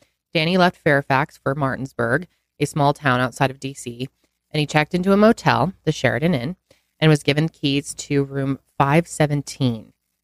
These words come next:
In his room, he dropped off his stuff, le-, you know, freshened up, and then left for dinner. Danny spent the next three and a half hours eating at the Stone Crab Inn,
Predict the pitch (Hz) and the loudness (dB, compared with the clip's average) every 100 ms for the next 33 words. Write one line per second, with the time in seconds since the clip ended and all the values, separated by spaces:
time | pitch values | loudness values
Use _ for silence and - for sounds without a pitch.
0 | _ - 160 151 151 151 175 208 196 175 | _ -4 0 2 0 2 4 4 4 2
1 | 139 - 120 - 123 - - 247 262 _ | 2 0 -2 -2 -10 -4 2 2 2 _
2 | _ _ _ 143 131 - _ - 120 - | _ _ _ -14 -14 -14 _ -12 -12 -8
3 | - 147 - 127 180 - _ - 151 143 | -2 0 0 2 4 2 _ -6 -4 -2
4 | 143 151 _ - 127 _ - 135 127 117 | -4 -6 _ -12 -12 _ -6 -6 -4 -10
5 | 80 71 _ _ _ _ _ _ - 156 | -10 -18 _ _ _ _ _ _ -2 2
6 | 156 - 156 147 143 143 - 170 214 247 | 2 2 0 0 -2 -4 -6 0 4 4
7 | 208 180 175 139 131 135 190 - 147 143 | 4 2 2 -2 0 0 0 -4 -6 -6
8 | 139 143 - 135 127 131 - 127 120 - | -8 -14 -8 -4 -4 -6 -6 -6 -6 -6
9 | 185 185 - | -2 -2 -4